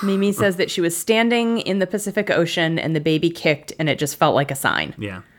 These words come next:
Speaker 1: So, yeah. I'm now extra angry. Um,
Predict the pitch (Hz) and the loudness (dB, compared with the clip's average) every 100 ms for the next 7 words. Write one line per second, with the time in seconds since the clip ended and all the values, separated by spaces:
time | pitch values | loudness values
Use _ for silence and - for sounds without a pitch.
0 | _ - 156 147 147 143 - 147 110 - | _ -4 0 2 2 0 -2 -2 -2 -2
1 | _ _ _ - 180 190 202 220 220 220 | _ _ _ 0 2 2 0 0 -2 -6
2 | _ _ _ _ _ _ _ - 208 185 | _ _ _ _ _ _ _ -2 2 4
3 | 180 180 208 - 330 - 156 151 143 151 | 4 4 0 2 0 2 2 0 0 0
4 | 208 - - - 190 175 175 | -2 -8 -20 -6 2 4 6